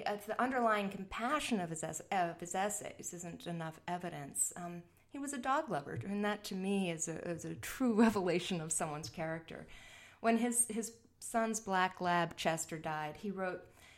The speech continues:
some will protest that in a world with so much human suffering, it is something between eccentric and obscene to mourn a dog. I think not. After all, it is perfectly normal, indeed deeply human, to be moved when nature presents us with a vision of great beauty.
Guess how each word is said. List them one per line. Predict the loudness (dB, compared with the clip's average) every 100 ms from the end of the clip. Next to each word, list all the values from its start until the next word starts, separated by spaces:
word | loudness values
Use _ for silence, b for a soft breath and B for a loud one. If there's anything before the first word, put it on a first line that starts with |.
| B B
some | 2 4 4
will | 2
protest | 2 0 2 0 0 -2 -6
that | -2 -2
in | -2
a | -4
world | -4 0 0 0
with | -2
so | 0 0
much | 0 -2
human | -4 -6 -2
suffering, | 0 0 -4 -10 -10 -12 -14 b b -8
it | -4
is | 0
something | 0 0 0 -2
between | -2 -2 -2
eccentric | -2 -4 0 0 0 -2 -2
and | -6
obscene | 0 0 2 0 -2
to | -4
mourn | -4 -4 -4
a |
dog. | -4 -4 -4 -8 -12 -20 _ _ _ _ 0
I | 4 4
think | 0 -8 -6
not. | -6 -8 -14 -20 b b b b
After | 2 2 2 6
all, | 8 8 6
it | -2
is | -4
perfectly | -4 -2 -2 -2 -2
normal, | 0 0 -2 -4 -6 -10 -6
indeed | -2 -2 -2 -4
deeply | -8 -4 -4
human, | -2 -2 -2 -2 -6 -6
to | -6
be | -4
moved | -4 -2 -2 -4
when | -6 -4
nature | -4 -4 -6
presents | -2 0 0 0
us | -2 -6
with | -8
a |
vision | -6 -4 -4 -6
of | -10
great | -8 -8 -6
beauty. | -8 -6 -8 -10